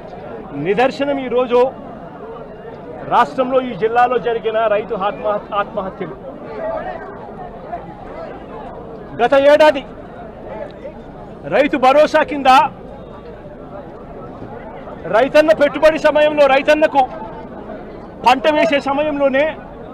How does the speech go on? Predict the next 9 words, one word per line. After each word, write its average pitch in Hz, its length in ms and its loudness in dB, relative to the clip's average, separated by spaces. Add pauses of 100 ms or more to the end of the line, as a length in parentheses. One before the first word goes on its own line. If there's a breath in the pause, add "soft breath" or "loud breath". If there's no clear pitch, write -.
(1800)
మే 247 140 6 (100)
మాసం 302 380 6
చివరికల్లా, 302 560 4 (1900)
ఖరీఫ్ 269 400 0
మొదలయ్యే 311 520 6
నాటికల్లా 302 520 4 (1200)
రైతన్నకు 277 560 2 (1120)
రైతు 285 280 2
భరోసా 277 360 8